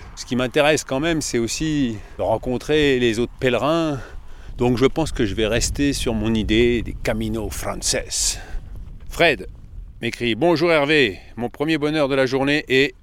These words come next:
de t'écouter. Aujourd'hui particulièrement car je fête mes cinquante-quatre ans. Ce soir, mon épouse et mes deux beaux enfants m'ont prévu une surprise. Et j'ai vraiment de la chance d'avoir une si belle famille.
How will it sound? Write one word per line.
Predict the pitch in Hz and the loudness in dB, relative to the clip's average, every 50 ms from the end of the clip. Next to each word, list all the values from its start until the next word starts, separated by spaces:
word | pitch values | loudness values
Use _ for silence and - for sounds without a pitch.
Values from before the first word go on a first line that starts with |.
| - | -12
de | - 110 | -8 -6
t'écouter. | 110 - 143 - - 151 135 - 117 90 - - - - - - | -2 0 0 0 0 -2 -4 -2 -2 -4 -4 -8 -14 -10 -6 -4
Aujourd'hui | 117 123 131 120 131 156 151 | 0 0 0 2 2 0 0
particulièrement | - 147 - - 139 113 - 120 117 110 120 139 135 | 0 -2 -2 -2 -6 -6 -4 0 0 0 0 0 0
car | - 135 117 | 0 -2 0
je | 107 123 113 | 0 0 0
fête | - 151 147 - | 2 2 2 2
mes | 123 107 | 0 -2
cinquante-quatre | 98 - - 170 170 - 165 151 139 - 139 123 - - | -2 0 2 2 2 2 2 -2 0 2 2 2 2 0
ans. | 110 87 - - - - - - | -4 -4 -6 -8 -18 -20 -18 -10
Ce | - - | -4 -4
soir, | 131 - 160 160 147 | -2 2 4 4 4
mon | 131 123 120 | 4 4 2
épouse | 127 131 127 - 170 175 170 151 131 123 | 2 2 2 0 -2 -2 -2 -2 -4 -6
et | - 123 | -4 -4
mes | 120 120 120 - - - | -2 -2 -4 -6 0 6
deux | 156 180 170 135 | 8 8 8 8
beaux | 101 110 151 151 127 135 | 4 2 2 4 4 4
enfants | 139 127 - - 151 156 160 160 | 2 2 2 2 0 2 2 2
m'ont | 135 127 | 0 -2
prévu | 120 - 143 143 131 139 165 170 170 147 - - - - - - - - - - | -2 2 4 4 4 6 4 2 2 0 -4 -10 -12 -12 -14 -14 -16 -14 -6 -2
une | 147 170 170 | -2 -2 0
surprise. | - - 175 - - 180 170 135 110 92 85 87 - - - - | 2 0 0 2 4 4 4 4 2 -2 -8 -14 -18 -18 -10 -4
Et | 123 120 | -2 0
j'ai | 113 120 107 | 0 0 0
vraiment | 113 113 135 147 147 151 156 151 | 2 2 2 4 4 4 2 2
de | 113 113 | 0 0
la | 123 123 | -2 -2
chance | - - 165 165 165 151 | 0 0 -2 0 -2 0
d'avoir | 127 120 110 123 117 | 0 0 0 0 0
une | 120 98 | -2 -4
si | - - 127 | -6 -6 -2
belle | 123 139 131 | -2 -2 -2
famille. | - 135 131 135 123 98 | 0 0 0 0 -2 -6